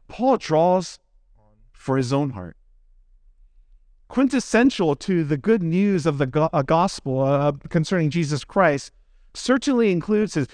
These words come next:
his blameless, his, his righteous life, how he laid down his life and took the penalty of sin that we deserved upon himself so that we might be forgiven and made right with God.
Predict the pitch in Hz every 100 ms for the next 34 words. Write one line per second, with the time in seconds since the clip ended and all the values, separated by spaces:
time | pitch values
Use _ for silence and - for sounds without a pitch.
0 | - 160 117 123 131 160 190 220 - -
1 | 147 - - 131 123 123 170 202 226 196
2 | - 143 160 208 - _ _ - 185 208
3 | 156 147 170 214 165 185 196 196 170 151
4 | - 139 156 202 - - 160 160 - 240
5 | - 175 - 180 202 220 180 - 208 147
6 | - - 175 214 156 - - 147 170 220
7 | 202 170 135 175 214 143 - 190 190 170
8 | 139 - - 175 220 - _ _ - 170
9 | 151 196 220 196 202 180 - 147 170 175
10 | 214 165 165 135 151 143 143 - 127 143
11 | 202